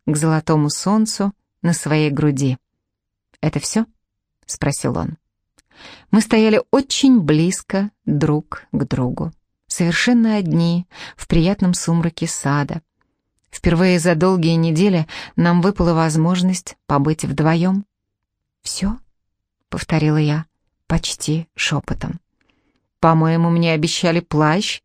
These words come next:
и крутую шляпу». «Я придумаю, как загладить свою вину». «Ты что, флиртуешь?» «Торгуюсь». «Ладно»,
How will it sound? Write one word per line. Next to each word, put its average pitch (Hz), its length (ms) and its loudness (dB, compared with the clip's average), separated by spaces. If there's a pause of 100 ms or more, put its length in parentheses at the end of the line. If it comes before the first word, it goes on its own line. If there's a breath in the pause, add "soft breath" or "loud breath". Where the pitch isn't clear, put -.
и 156 80 0
крутую 175 400 0
шляпу». - 480 -2 (800 loud breath)
«Я 202 280 2
придумаю, 180 600 2 (280)
как 165 180 0
загладить 165 640 0
свою 151 360 0
вину». 151 320 2 (680)
«Ты - 80 -2
что, - 280 -6 (300)
флиртуешь?» 160 760 -2 (680)
«Торгуюсь». 208 600 0 (680)
«Ладно», 185 360 2